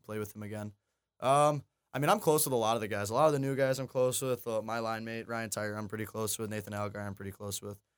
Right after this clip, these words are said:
I mean, I'm close with a lot of 'em, but the guys I, I mean, I,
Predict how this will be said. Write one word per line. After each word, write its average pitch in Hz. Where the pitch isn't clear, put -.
I 131
mean, 151
I'm 165
close 160
with 151
a 143
lot 147
of 143
'em, 147
but 120
the 123
guys 131
I, 120
I -
mean, 117
I, 120